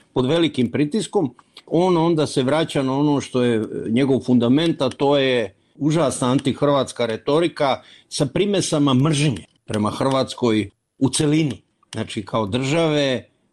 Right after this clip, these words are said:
i kao naroda, što je šokantno. Dakle, on ima jedan refleks da napada Hrvate, paradoksalno manje Bošnjake. To je jedna obsesija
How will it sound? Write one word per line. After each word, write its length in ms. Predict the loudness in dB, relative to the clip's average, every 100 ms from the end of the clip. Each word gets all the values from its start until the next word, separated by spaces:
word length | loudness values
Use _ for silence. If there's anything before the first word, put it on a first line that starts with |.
| _
i 180 | -2 0
kao 200 | 0 0
naroda, 540 | 0 -2 -4 -6 -12 -14 -18
što 220 | -8 0 2
je 140 | 0
šokantno. 580 | -2 -4 -2 -4 -6 -14 _ _ _
Dakle, 240 | -4 0 0
on 200 | 4 4
ima 160 | 4
jedan 360 | 2 0 0 0
refleks 680 | -2 -2 -2 -2 -6 -6 -6
da 120 | -2
napada 640 | 0 0 -2 -2 0 0 -2 -4
Hrvate, 580 | -2 0 -2 -4 -10 -16 _
paradoksalno 600 | -6 -4 -4 -4 -2 2
manje 320 | 2 2 0
Bošnjake. 580 | -2 -4 -4 -4 -6 -14 _ _ -6
To 60 | -2
je 40 |
jedna 200 | 0 0
obsesija 680 | -2 -4 -4 -4 -2 -2